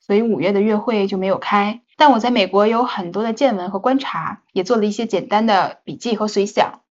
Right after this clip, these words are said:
所以这一章仅从我个人的记录中摘取一些内容分享给大家。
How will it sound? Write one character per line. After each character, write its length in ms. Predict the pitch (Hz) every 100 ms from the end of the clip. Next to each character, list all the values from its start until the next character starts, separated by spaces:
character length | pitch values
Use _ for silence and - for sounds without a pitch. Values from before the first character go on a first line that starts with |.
| _
所 120 | - 240
以 60 |
这 160 | 233 247
一 80 | 220
章 380 | 240 226 240
仅 180 | 240 185
从 240 | 170 208 214
我 120 | 156
个 160 | -
人 120 | 285 208
的 100 | 190
记 180 | 233
录 180 | 208 196
中 260 | 196 202 202
摘 180 | - 302
取 160 | - 196
一 80 | 170
些 140 | 196
内 180 | 214 202
容 240 | 175 165
分 160 | 190 240
享 200 | 208 175
给 80 | -
大 180 | 170
家。 340 | - 165 175